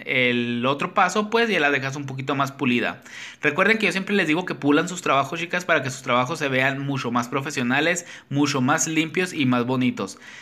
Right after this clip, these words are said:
Y bueno, ya después de esto solamente vamos a rociar alcohol, chicas. Aquí como pueden ver, vamos a rociar ese alcoholito, vamos a dar un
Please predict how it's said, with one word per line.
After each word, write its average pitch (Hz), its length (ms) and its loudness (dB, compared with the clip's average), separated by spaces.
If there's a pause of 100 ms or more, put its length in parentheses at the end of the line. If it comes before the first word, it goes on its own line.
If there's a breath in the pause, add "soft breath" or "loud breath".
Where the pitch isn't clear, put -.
(120)
Y 185 120 0
bueno, 220 240 2
ya 226 80 2
después 220 260 0
de 208 80 4
esto 208 160 0
solamente 202 400 2
vamos 196 160 0
a 196 60 0
rociar 143 340 0
alcohol, 139 480 2
chicas. 165 300 -4
Aquí 135 180 -4
como 135 240 -2
pueden 131 260 4
ver, 165 120 4
vamos 135 220 2
a 147 80 0
rociar 120 280 -2
ese 120 140 -2
alcoholito, 139 680 0
vamos 127 240 -2
a 143 60 -2
dar 117 240 2
un 131 220 -2